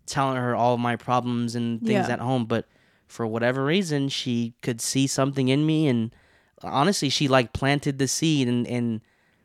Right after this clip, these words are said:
Speaker 1: for me, that's why when I ran away, I was like, "Yo, I, I need to get back in school."
Speaker 2: Yeah.
Speaker 1: Like, I can't, I'm not gonna be a high school dropout. That's not, that's not how I want my story to go. And that was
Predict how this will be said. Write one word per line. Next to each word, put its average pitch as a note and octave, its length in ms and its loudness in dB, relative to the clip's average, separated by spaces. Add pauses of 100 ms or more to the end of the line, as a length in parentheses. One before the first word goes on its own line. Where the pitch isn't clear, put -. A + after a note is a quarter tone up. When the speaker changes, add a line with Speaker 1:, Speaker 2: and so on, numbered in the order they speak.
(300)
Speaker 1:
for C3 180 -2
me, C3+ 200 0
that's C3 200 0
why C3+ 120 4
when C3 160 4
I B2+ 60 4
ran B2 200 2
away, E3 160 2
I B2 100 2
was A2+ 120 -4
like, A2 120 -4
"Yo, A2+ 80 -4
I, C#3 220 -2
I B2+ 100 -2
need G3+ 120 0
to A3+ 60 -4
get D3 140 -2
back B2+ 180 4
in A2 120 -4
school." - 420 0
Speaker 2:
Yeah. G3 300 -2
Speaker 1:
Like, A#2 180 0
I A#2 100 2
can't, D3 340 -2 (180)
I'm A#2+ 160 -2
not C3 180 2
gonna C3+ 220 0
be B2 480 0 (100)
a A#2 160 -8 (240)
high C3+ 220 -4
school B2+ 280 -2
dropout. A#2+ 540 4
That's B2 200 -6
not, C#3+ 200 0 (160)
that's D3 240 0
not F3 140 4
how C#3 400 4 (720)
I C3 140 0
want B2+ 300 0
my B2 160 2
story A#2+ 420 -2
to - 160 -8
go. B2+ 300 6
And A2+ 260 -4
that A#2+ 180 0
was A#2 300 -8